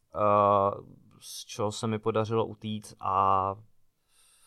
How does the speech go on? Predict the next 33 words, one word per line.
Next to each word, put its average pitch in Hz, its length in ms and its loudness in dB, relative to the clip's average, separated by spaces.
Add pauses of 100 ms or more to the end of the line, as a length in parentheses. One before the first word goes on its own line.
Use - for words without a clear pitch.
(200)
pak - 180 -12
to, 113 120 2
a, 101 100 4
a 110 260 -2
on 127 160 0
byl 123 120 2
fakt 123 180 -6
jako, 117 520 2 (400)
on 113 140 -4
byl 120 160 2
jako 113 240 -2
hvězda, 120 400 -2
no. 107 260 -6 (380)
On 110 80 -8
vlastně 104 240 -4
měl 107 120 0
zápas 107 320 0
s - 80 -8
Tokovem, 113 500 0
který, 107 500 -2 (160)
to 110 100 -12
byla 104 200 -4
bitva, 101 680 -2 (120)
masakr 101 480 -12
Tokov, 104 400 -6 (840)
jeden 101 260 -8
stop, 101 400 -6 (100)
eh, 104 40 0 (180)
osm - 260 -12
čtyřek 101 320 -14
v, 101 160 -10 (140)
v 98 60 -6
Rusku. 113 600 -8